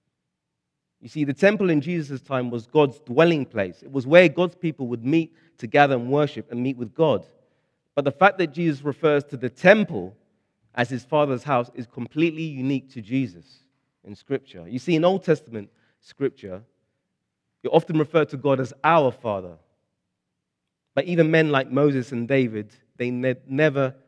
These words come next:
refer to Jesus as my Father, to God as my Father. So we see, uh, when Jesus uses the phrase, "my Father,"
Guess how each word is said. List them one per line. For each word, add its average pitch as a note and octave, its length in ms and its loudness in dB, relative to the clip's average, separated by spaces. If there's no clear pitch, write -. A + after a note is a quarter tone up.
refer A#2 340 -4
to A#2 140 -14
Jesus A2+ 340 -10
as G#2 120 -14
my A#2+ 260 -6
Father, F2 340 -16
to B2 100 -12
God B2 240 4
as G2+ 120 -6
my B2 200 -2
Father. F2+ 360 -12
So D3+ 140 0
we C#3 80 4
see, E3 400 -2
uh, C3+ 120 2
when C3+ 220 0
Jesus D3+ 320 -4
uses D3 240 -8
the - 80 -14
phrase, C3+ 380 0
"my A#2+ 180 -4
Father," A2 540 0